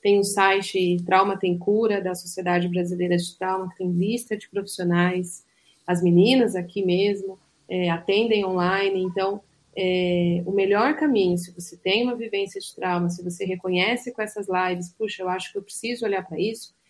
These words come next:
primeiro passo, procurar um profissional e fazer um acompanhamento. Aqui a gente tá pra informar, pra trazer palavras, pra dizer, é possível, né, como a Mary compartilhou, eu não conseguia nominar as minhas dores, porque eu achava que isso não era tão grave assim,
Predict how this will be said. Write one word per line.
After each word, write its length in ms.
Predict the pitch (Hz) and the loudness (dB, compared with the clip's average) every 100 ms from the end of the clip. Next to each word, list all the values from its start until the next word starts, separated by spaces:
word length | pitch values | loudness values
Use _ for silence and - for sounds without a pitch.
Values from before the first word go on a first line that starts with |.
| _ - | _ -10
primeiro 340 | 185 196 247 254 | -2 0 0 0
passo, 420 | 165 131 - - | -2 -2 -8 -14
procurar 420 | - 175 170 165 202 | -16 -10 -2 0 0
um 60 | |
profissional 580 | 208 220 - 208 190 180 | -4 -8 -8 -4 -2 -4
e 40 | 185 | -4
fazer 280 | 190 180 175 | -8 -4 -2
um 60 | |
acompanhamento. 800 | 175 180 175 185 185 151 170 _ _ _ _ _ - | -2 -4 -8 -4 -2 -2 -4 _ _ _ _ _ -18
Aqui 320 | 156 - 220 | -16 -4 0
a 60 | 202 | 2
gente 260 | 190 175 | 0 -4
tá 140 | - 190 | -6 -8
pra 200 | 190 190 | -4 -2
informar, 920 | 208 240 - 240 233 196 175 175 175 | -2 -2 -4 -2 -2 0 2 2 0
pra 120 | 180 | -6
trazer 320 | 185 175 190 185 | -6 -2 -2 -2
palavras, 640 | 185 180 175 175 175 175 | -2 0 0 0 -4 -10
pra 120 | 190 | -12
dizer, 240 | 185 190 190 - _ - | -4 -2 -4 -12 _ -8
é 80 | 269 | -6
possível, 540 | 294 - 302 294 226 | -4 -2 0 0 0
né, 140 | 233 233 | -2 -2
como 180 | 220 | -2
a 60 | 220 | 0
Mary 240 | 214 202 | 2 2
compartilhou, 760 | 208 214 208 202 - 208 190 175 _ - | 0 -2 -2 -4 -2 0 0 0 _ -4
eu 80 | 247 | -2
não 100 | 294 | 0
conseguia 520 | 330 311 220 294 427 | 0 -2 -2 2 4
nominar 480 | 269 214 196 180 175 | 4 4 2 2 0
as 100 | 180 | 0
minhas 340 | 185 180 175 | -2 -2 0
dores, 300 | 196 208 196 | 2 2 0
porque 220 | - - | -6 -6
eu 40 | 294 | -4
achava 300 | 285 330 349 | -2 -2 -2
que 140 | 339 | -2
isso 200 | 359 - | -2 0
não 120 | 349 339 | 0 0
era 220 | 320 277 - - | -2 -4 -6 -2
tão 160 | 220 | 0
grave 380 | 202 190 180 175 | 4 4 4 4
assim, 500 | 175 175 196 185 175 | 2 0 -2 -2 -2